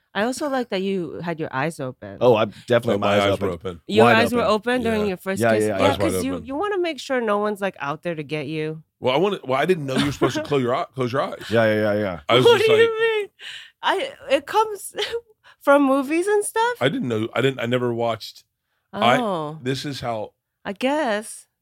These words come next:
Speaker 1: if you haven't watched.
Speaker 2: I didn't know what my body was doing at that point. I was just like, "This is really happening."
Speaker 3: I,
Speaker 1: Yeah.
Speaker 3: I, I cannot, I can, I cannot, I cannot predict nor,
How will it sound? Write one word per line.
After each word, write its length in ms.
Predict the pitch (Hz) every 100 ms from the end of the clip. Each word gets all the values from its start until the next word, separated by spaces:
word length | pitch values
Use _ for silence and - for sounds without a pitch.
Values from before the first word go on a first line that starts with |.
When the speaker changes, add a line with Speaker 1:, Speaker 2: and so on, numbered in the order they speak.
| _ _ -
Speaker 1:
if 160 | 196 214
you 100 | 220
haven't 280 | 220 214 175
watched. 200 | 170 170
Speaker 2:
I 20 |
didn't 120 | 180
know 60 | 117
what 80 | 104
my 80 |
body 220 | 98 95 92
was 100 | 85
doing 160 | 98
at 80 | 90
that 80 | 80
point. 100 | 87
I 40 |
was 100 | 90
just 120 | -
like, 160 | 90 82 _ _ _ _
"This 160 | 107 107
is 100 | 95
really 180 | 104 98
happening." 460 | 98 95 95 80 _ 123
Speaker 3:
I, 80 | 160
Speaker 1:
Yeah. 100 | 143 156 135
Speaker 3:
I, 40 |
I 40 | 143
cannot, 440 | - 156 135 123 -
I 120 | 131
can, 200 | 131 151
I 120 | 123 135
cannot, 560 | - 127 117 107 101 _ _ _ _ _ -
I 100 | 120
cannot 560 | 131 - 123 117 - -
predict 680 | - 101 85 110 123 - - _ _ _ -
nor, 580 | 104 107 107 107 101